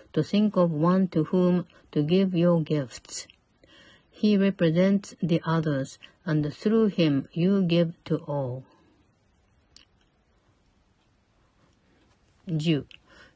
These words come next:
今日のとても簡単な一つの教えから多くを学べる。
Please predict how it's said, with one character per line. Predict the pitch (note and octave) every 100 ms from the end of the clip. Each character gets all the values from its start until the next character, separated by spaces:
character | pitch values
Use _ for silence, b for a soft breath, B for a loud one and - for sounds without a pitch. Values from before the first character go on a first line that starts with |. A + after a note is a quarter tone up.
| _
今 | A#3 G#3
日 |
の | E3 D#3+
と | E3
て | G3+
も | G3
簡 | F3+ F#3 G3+
単 | G3 F3+
な | F3
一 | - G3
つ | E3+
の | D3 C#3+
教 | - F3
え | D#3+
か | D3+
ら | C#3+ C#3+ b _
多 | F#3 A3 G#3
く | - D3+
を |
学 | C#3 C#3 C#3+ D3
べ | C3+
る。 | C3